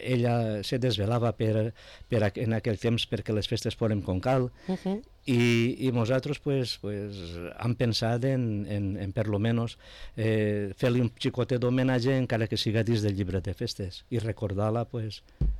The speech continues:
Speaker 1: de
Speaker 2: O sea, que dins del llibre de festes n'hi ha un apartat que es
Speaker 1: Sí.
Speaker 2: parla d'ella, es
Speaker 1: Sí,
Speaker 2: diu
Speaker 1: sí,
Speaker 2: d'ella,
Speaker 1: sí.
Speaker 2: reconeix la seva llavor.
Speaker 1: Sí, sí,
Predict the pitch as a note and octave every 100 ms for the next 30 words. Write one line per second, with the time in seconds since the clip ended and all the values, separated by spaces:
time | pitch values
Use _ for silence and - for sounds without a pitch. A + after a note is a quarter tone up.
0 | - - G2+ G#2 G#2 G2 G2 F2 F3 F3
1 | F3 F#3 F#3 G3+ F#3 F#3 F#3 - G3 -
2 | G3 - F3 F3 F3+ F3 E3+ - F3+ -
3 | F3 E3 D#3 D#3+ - F#3 F#3+ E3+ F#3 G3
4 | G#3 G#3 - E3+ - F3+ E3 F3+ F3+ F3+
5 | F#3 F#3+ G2 - - - - F#3 G3 -
6 | F3 F#3+ F#3+ E3+ F3+ F3 D#3+ E3 F3 -
7 | - - B2+ B2 A#2